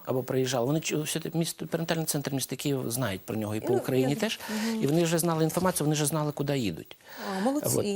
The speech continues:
Speaker 1: І
Speaker 2: зрозуміла.
Speaker 1: потім,
Speaker 2: Мгм.
Speaker 1: е, потім
Speaker 2: Мгм.
Speaker 1: це от йшло таким чином, а потім ми співпрацюємо з, е, шпиталем Майдана,
Speaker 2: Мгм.
Speaker 1: який направляє до нас цих пацієнтів, які приходять зі Сходу. У нас їх більше ста,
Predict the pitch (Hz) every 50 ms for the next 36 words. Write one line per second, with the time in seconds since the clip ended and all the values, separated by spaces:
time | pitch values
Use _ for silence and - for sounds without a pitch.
0 | 214 220 208 - 143 208 214 214 196 214 - 190 165 147 220 135 135 135 - -
1 | 170 - 151 147 - 220 - 151 147 139 139 - - 139 127 - - 147 139 -
2 | 135 - - 139 147 - - 202 202 202 202 - - - 196 - 170 160 170 160
3 | - - 147 - - 143 - - 170 165 160 156 151 147 143 139 - - - -
4 | 139 135 131 127 123 - - 139 - 147 139 139 139 139 135 131 131 135 131 139
5 | 151 170 - - - - - - - - 233 226 226 214 220 214 151 139 139 135
6 | - - 143 135 139 139 131 127 131 127 123 123 123 - - - 127 - - 120
7 | - - 139 139 135 - 127 123 120 - 131 127 - - 123 123 - 135 127 123
8 | 160 143 139 - - - 143 143 147 170 - - - - - - - - - 170
9 | 160 - 165 151 160 143 156 156 - - - 143 - - - 165 160 165